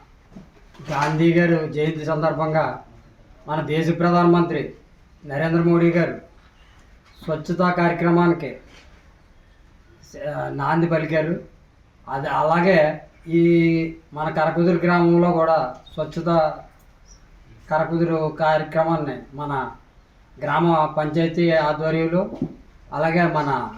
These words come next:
కూటమి నాయకుల ఆధ్వర్యంలో ఈ కార్యక్రమం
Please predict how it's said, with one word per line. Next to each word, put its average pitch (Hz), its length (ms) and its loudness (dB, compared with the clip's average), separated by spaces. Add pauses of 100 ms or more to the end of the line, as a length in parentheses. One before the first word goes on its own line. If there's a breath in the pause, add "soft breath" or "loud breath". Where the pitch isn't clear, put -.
(120)
కూటమి 160 340 0
నాయకుల 170 380 2
ఆధ్వర్యంలో 165 680 0 (840)
ఈ 165 140 -4
కార్యక్రమం 160 680 0